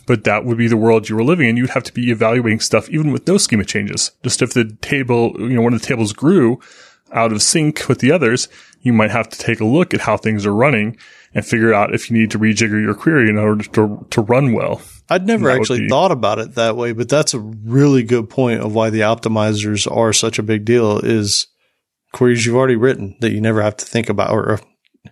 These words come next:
Speaker 1: Yeah, you can totally take
Speaker 2: you
Speaker 1: it for
Speaker 2: hopefully
Speaker 1: granted.
Speaker 2: don't have to think about again, right?
Speaker 1: Yep. A query optimizer is basically a generic tool that you just kinda get f-, for free on all your queries. And yeah, sometimes you have to nudge it. It doesn't always work great. Sometimes you have to know more about it than you want to.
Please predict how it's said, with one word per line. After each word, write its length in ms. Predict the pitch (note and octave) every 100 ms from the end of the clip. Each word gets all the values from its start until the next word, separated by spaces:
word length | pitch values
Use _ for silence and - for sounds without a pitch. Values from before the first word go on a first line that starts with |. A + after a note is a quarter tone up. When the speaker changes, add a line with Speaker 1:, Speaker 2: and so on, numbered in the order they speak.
| _ _ _ _ _ _ - - -
Speaker 1:
Yeah, 160 | E3
you 80 | C3
can 60 | C3
totally 180 | E3 D3+
take 100 | C#3
Speaker 2:
you 60 |
Speaker 1:
it 20 | B2+
for 80 |
Speaker 2:
hopefully 300 | F3+ D3 C#3+
Speaker 1:
granted. 80 | B2+
Speaker 2:
don't 100 | A#2
have 80 | A#2
to 40 | -
think 200 | A#2+ A2
about 240 | G#2 G2+
again, 260 | G#2+ A2 A2
right? 300 | G#2 G#2+ - _ _ _ _ _ _
Speaker 1:
Yep. 240 | D#3 D#3+ - - _ _ C#3+
A 120 | C3+
query 340 | - E3 E3+
optimizer 440 | D3+ - C3+ C#3 B2
is 80 |
basically 300 | A2+ - -
a 40 | A2
generic 400 | - B2+ D3+ -
tool 300 | - G3 B2
that 100 | A#2+
you 120 | D3
just 180 | - -
kinda 200 | F3+ C#3+
get 260 | A2+ C#3+ -
f-, 120 | - _ -
for 240 | - B2+ D#3
free 400 | - C3 A#2+ B2+
on 240 | A#2+ A#2
all 180 | A2 F3+
your 120 | B2
queries. 340 | - G#2+ G#2 D#3+
And 100 | F3+
yeah, 120 | E3
sometimes 320 | - D#3 D3+
you 60 | C3+
have 100 | A#2+
to 60 |
nudge 240 | G#2+ A2 A2+
it. 40 |
It 40 |
doesn't 220 | A2 G#2+ G#2+
always 220 | G#2 G2+
work 200 | G#2+ -
great. 280 | G#2+ G#2 -
Sometimes 320 | A#2 - A2
you 60 |
have 80 | G#2
to 80 | -
know 160 | A#2 G#2+
more 180 | G#2 G#2+
about 220 | G#2 G2+
it 100 | G#2+
than 100 | G#2
you 80 | A2
want 200 | E3+ -
to. 300 | - G2